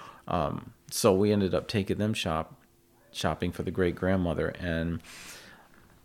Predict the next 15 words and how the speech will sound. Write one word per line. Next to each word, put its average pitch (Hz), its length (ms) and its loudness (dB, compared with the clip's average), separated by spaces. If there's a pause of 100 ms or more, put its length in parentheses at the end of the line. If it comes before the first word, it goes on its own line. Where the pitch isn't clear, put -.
(160)
so 107 260 10
the 92 100 8
great-grandmother 98 640 8
didn't 92 220 2
even 82 220 4
know, 87 360 2 (200)
and 90 220 -2
we 87 80 0
didn't 90 220 -2
want 87 160 0
them 71 340 -4
to 85 80 -6
bring 85 300 0
the 80 200 -2
unwrap-, 85 440 0